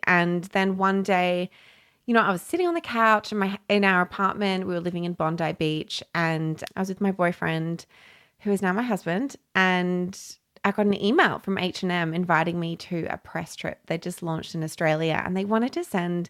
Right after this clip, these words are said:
I think it was four, maybe five editors from Australia to New York for an event. And I was like, "Yep." I'd never been to the U S, but I was like, "Yes, this is my opportunity. I'm gonna get a job and I'm moving."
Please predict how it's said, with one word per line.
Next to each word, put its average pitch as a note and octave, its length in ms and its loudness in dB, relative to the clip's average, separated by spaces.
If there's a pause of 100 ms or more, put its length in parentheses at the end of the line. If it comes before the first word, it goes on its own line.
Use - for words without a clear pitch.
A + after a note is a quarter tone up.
(440)
I G3 80 -6
think A3+ 160 -4
it - 20 -4
was G#3 140 -8 (100)
four, F#3+ 420 0
maybe F#3 400 -2 (180)
five D#3+ 600 -2 (500)
editors E3+ 420 2
from E3+ 200 -4
Australia D#3+ 640 0
to E3 480 -2
New F#3 100 -4
York E3 300 -4
for - 160 -4
an D#3+ 100 -2
event. D#3 480 -4 (140)
And E3 540 -2
I - 100 -2
was E3 140 -4
like, E3+ 100 -4 (140)
"Yep." - 180 -4 (480)
I'd F#3 100 2
never G3 180 4
been F#3 100 0
to - 80 -10
the E3+ 80 -6
U D#3+ 120 0
S, D3+ 340 -2 (500)
but F#3+ 100 6
I E3+ 60 10
was F3 100 2
like, F3 160 -2
"Yes, F#3 380 4
this G3 180 0
is F#3 80 -2
my F3+ 140 0
opportunity. D#3+ 600 -4
I'm E3 140 -2
gonna E3+ 180 -4
get D#3+ 120 -4
a D#3 80 -4
job D3+ 500 0
and D3+ 460 -2
I'm A#3+ 180 2
moving." G#3+ 420 2